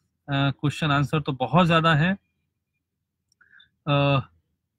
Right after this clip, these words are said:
राहुल कुमार जी कह रहे हैं कि ओहो कैश एक्सचेंज पे जो कॉइन है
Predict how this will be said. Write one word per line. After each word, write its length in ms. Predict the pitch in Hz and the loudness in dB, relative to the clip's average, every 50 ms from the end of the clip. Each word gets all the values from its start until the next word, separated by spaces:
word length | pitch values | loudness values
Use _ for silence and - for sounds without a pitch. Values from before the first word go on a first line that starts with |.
| _ _ _ _ _ _ _ _ _ _ _ _ _ _ _ _ _ _ _ _ _ _ _ _ _ _ _ _ _ _ _ _ - | _ _ _ _ _ _ _ _ _ _ _ _ _ _ _ _ _ _ _ _ _ _ _ _ _ _ _ _ _ _ _ _ -2
राहुल 300 | 139 143 131 143 170 185 | 0 2 4 4 4 2
कुमार 260 | 180 190 180 180 175 | 2 2 2 2 2
जी 120 | 180 190 | 2 0
कह 120 | 170 170 165 | 0 2 2
रहे 140 | 165 160 165 | 2 2 2
हैं 120 | 175 175 | 0 0
कि 80 | - 165 | -2 -4
ओहो 280 | 165 160 147 151 180 | -4 -2 0 0 0
कैश 300 | 180 - 185 170 165 - | 0 0 -2 -2 -2 -2
एक्सचेंज 440 | 160 147 - - - 175 185 185 156 | -4 -6 -6 -8 -6 -4 -2 -2 -2
पे 140 | - 180 160 | -2 -2 -2
जो 200 | 139 139 165 170 | -2 -2 -2 -4
कॉइन 380 | 156 - 156 151 156 165 160 | -4 -2 -2 0 0 0 0
है 400 | 143 123 151 165 156 123 123 147 | -2 0 0 0 0 0 -2 -4